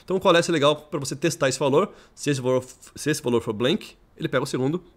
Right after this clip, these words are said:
Caso contrário, ele pega o primeiro. Beleza. Agora vamos pro problema que ela quer, né?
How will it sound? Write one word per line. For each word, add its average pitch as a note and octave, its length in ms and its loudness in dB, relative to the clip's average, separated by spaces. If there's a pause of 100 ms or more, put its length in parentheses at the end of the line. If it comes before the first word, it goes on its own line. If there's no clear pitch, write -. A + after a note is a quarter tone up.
(140)
Caso F#3+ 180 -6
contrário, C3+ 300 0
ele C3+ 80 -6
pega B2 420 -2
o B2 60 -16
primeiro. A2+ 280 -8 (880)
Beleza. E3 380 0 (640)
Agora A#2+ 260 2
vamos C#3+ 160 0
pro D#3 320 0 (300)
problema C#3+ 280 2
que D3 80 -2
ela F3 120 0
quer, C3+ 180 2
né? C3+ 160 -2